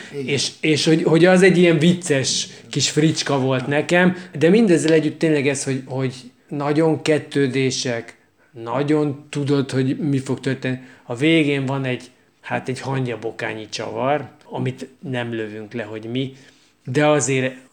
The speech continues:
Speaker 2: szóval magát azt, hogy jó lesz a vége, vagy nem,
Speaker 1: Azt
Speaker 2: azt
Speaker 1: lehet
Speaker 2: azért,
Speaker 1: sejteni,
Speaker 2: azt
Speaker 1: jó
Speaker 2: azért
Speaker 1: lesz, hogy el is
Speaker 2: tudod.
Speaker 1: mondjuk. Igen. Na most azt akartam még csak mondani, hogy, hogy ez egy, ö, nagyon egyenes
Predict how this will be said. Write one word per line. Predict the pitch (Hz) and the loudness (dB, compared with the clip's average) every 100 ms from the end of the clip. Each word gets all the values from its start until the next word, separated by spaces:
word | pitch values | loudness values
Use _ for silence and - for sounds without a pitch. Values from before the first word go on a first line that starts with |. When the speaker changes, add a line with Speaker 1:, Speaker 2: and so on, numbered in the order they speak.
| _ | _
Speaker 2:
szóval | - 151 143 170 | -8 -6 0 4
magát | 175 170 170 151 | 6 6 4 2
azt, | 160 - | 0 0
hogy | 147 160 - | -4 -4 -8
jó | 135 151 160 | 0 4 6
lesz | 147 127 139 | 4 2 -2
a | 135 | 0
vége, | 131 127 127 | 0 0 -2
vagy | 120 | -4
nem, | 117 120 127 | -4 -2 -2
Speaker 1:
Azt | 131 - - | -4 -10 -4
Speaker 2:
azt | - 190 | 0 4
Speaker 1:
lehet | 190 151 | 6 6
Speaker 2:
azért, | 131 | 6
Speaker 1:
sejteni, | 151 147 135 156 | 4 4 4 4
Speaker 2:
azt | 120 | 6
Speaker 1:
jó | 165 | 6
Speaker 2:
azért | 175 | 6
Speaker 1:
lesz, | 147 | 6
hogy | 156 | 4
el | 147 | 4
is | 135 | 4
Speaker 2:
tudod. | 120 | 4
Speaker 1:
mondjuk. | 135 123 110 - - | 4 2 -2 -8 -8
Igen. | - 160 143 - - | 0 2 2 -2 -2
Na | 175 | 4
most | 185 - - - - | 4 2 -10 -20 -2
azt | 196 254 254 233 | 4 6 6 2
akartam | 233 190 185 165 | 2 2 2 -2
még | 151 | -2
csak | - 135 | -4 -4
mondani, | 135 131 131 127 127 | -2 -2 -2 -2 -2
hogy, | 120 123 120 117 - | -4 -4 -6 -8 -12
hogy | 120 120 | -12 -8
ez | 147 196 185 | 0 2 4
egy, | 180 151 131 127 | 2 0 -2 -2
ö, | 123 120 117 117 - _ - | 0 0 -2 -4 -8 _ -4
nagyon | 147 180 247 214 190 | 2 4 6 6 4
egyenes | 170 156 143 135 127 | 2 2 2 0 -4